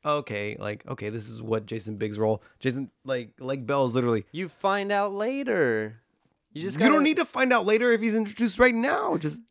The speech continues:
Speaker 1: let it go right
Speaker 2: Why does there
Speaker 1: now.
Speaker 2: need to be crazy introductions in the be-, right then?
Speaker 1: Not cra-, it's not crazy to introduce
Speaker 2: You're,
Speaker 1: people properly.
Speaker 2: you're asking everyone to be introduced properly. <laughs>
Speaker 1: It's
Speaker 2: Just
Speaker 1: not hard.
Speaker 2: just live in the moment, bro. <laughs> Just,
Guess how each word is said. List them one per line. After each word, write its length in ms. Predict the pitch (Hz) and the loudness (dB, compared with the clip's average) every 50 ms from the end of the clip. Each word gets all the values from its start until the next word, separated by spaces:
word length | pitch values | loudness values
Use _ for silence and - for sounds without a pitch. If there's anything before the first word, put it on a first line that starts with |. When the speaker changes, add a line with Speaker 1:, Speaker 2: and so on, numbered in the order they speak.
| _ _ _ _ - _ - | _ _ _ _ -20 _ -6
Speaker 1:
let 180 | 165 175 196 214 | -2 -2 0 0
it 140 | 220 214 180 | -2 -4 0
go 160 | 214 226 226 | 0 2 2
right 80 | 233 208 196 | 4 2 2
Speaker 2:
Why 80 | 220 | 4
does 180 | 233 247 240 208 | 4 4 4 4
there 80 | 247 247 | 2 0
Speaker 1:
now. 40 | |
Speaker 2:
need 100 | 240 247 240 | 0 0 -2
to 60 | 226 | -2
be 120 | 202 240 | -4 -4
crazy 380 | 226 - - 220 226 220 214 233 | -6 -4 -2 -2 -2 -2 -2 -2
introductions 760 | 226 220 220 196 208 226 240 - - 202 190 170 156 135 139 | -2 -2 0 0 0 -2 -2 -2 -4 -2 -2 -2 -4 -6 -6
in 160 | - 170 175 | -6 -4 -4
the 60 | 175 | -4
be-, 240 | 160 160 175 156 - - - | -4 -6 -8 -8 -10 -20 -12
right 320 | - 156 175 185 190 - | -2 0 0 0 0 -2
then? 160 | - 202 240 | -2 2 4
Speaker 1:
Not 180 | 247 - - 127 | 4 4 4 4
cra-, 160 | 107 - - - | 2 0 2 2
it's 180 | - 127 - - | -2 -2 0 2
not 160 | 151 151 - | 0 0 2
crazy 380 | - - 120 151 175 156 139 127 | 2 2 4 4 4 4 2 2
to 60 | 127 | 2
introduce 280 | 131 123 117 117 143 | 2 2 0 2 2
Speaker 2:
You're, 160 | 175 185 180 190 | 4 4 4 4
Speaker 1:
people 140 | 196 - | 2 0
properly. 260 | 117 - 139 151 190 175 | 0 2 4 4 6 4
Speaker 2:
you're 80 | 170 170 | 4 2
asking 420 | 165 113 - 170 160 143 135 - - | 2 0 -2 -2 -4 -4 -4 -4 -4
everyone 400 | 139 143 143 147 139 135 135 131 | -4 -2 0 0 0 0 -2 -2
to 80 | 127 | -4
be 160 | 120 120 135 131 | -4 -6 -6 -6
introduced 600 | 120 117 - 120 110 120 113 107 104 - - - | -6 -6 -8 -8 -8 -8 -8 -8 -10 -12 -12 -8
properly. 600 | 123 113 110 110 - 110 98 95 92 98 113 101 - | -6 -6 -6 -6 -8 -12 -10 -10 -10 -10 -10 -12 -14
<laughs> 60 | - _ _ _ _ _ _ _ _ _ _ _ _ _ _ _ _ _ _ _ _ _ _ _ _ - | -18 _ _ _ _ _ _ _ _ _ _ _ _ _ _ _ _ _ _ _ _ _ _ _ _ -6
Speaker 1:
It's 160 | - 131 - | -6 -4 0
Speaker 2:
Just 180 | 131 165 202 175 | 4 4 4 4
Speaker 1:
not 80 | 151 - | 2 -2
hard. 460 | - - 147 190 190 165 123 - - - | -2 0 2 2 4 2 2 0 -4 -4
Speaker 2:
just 260 | - 196 202 - - | -4 -2 -2 -2 -4
live 200 | 160 156 175 170 | -4 -4 -4 -2
in 100 | 202 196 | -2 -4
the 80 | 190 165 | -4 -4
moment, 500 | 127 117 135 190 208 185 156 113 90 - | -4 -2 -2 -2 -2 -2 -4 -6 -8 -8
bro. 380 | - 107 113 131 160 180 185 175 - - _ _ _ _ _ _ _ _ _ | -6 -4 -4 -4 -4 -6 -8 -12 -18 -20 _ _ _ _ _ _ _ _ _
<laughs> 720 | - - - - - - - - - _ _ - - _ - | -20 -20 -20 -18 -20 -20 -20 -20 -20 _ _ -20 -20 _ -12
Just, 280 | 147 - - - - | -12 -12 -12 -14 -16